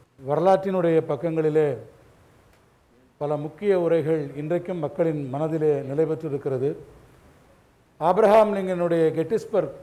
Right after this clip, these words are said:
பேச்சு இன்றைக்கும் நினைவு கூரப்படுகிறது. பண்டித நேரு அவர்கள் இந்திய நாடு சுதந்திரம் அடைந்த போது அவர் ஆற்றிய உரை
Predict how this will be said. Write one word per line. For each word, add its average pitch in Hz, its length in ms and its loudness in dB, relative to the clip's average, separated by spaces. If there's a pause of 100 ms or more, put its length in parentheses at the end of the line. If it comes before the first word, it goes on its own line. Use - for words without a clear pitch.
(340)
பேச்சு 170 360 -4
இன்றைக்கும் 165 420 -4
நினைவு 156 300 -2
கூரப்படுகிறது. 139 680 -4 (1160)
பண்டித 180 280 -2
நேரு 226 300 6
அவர்கள் 190 600 4 (440)
இந்திய 190 260 0
நாடு 202 260 4
சுதந்திரம் 196 400 -4
அடைந்த 180 260 -2
போது 170 520 -2 (400)
அவர் 170 220 2
ஆற்றிய 180 420 -2
உரை 160 420 0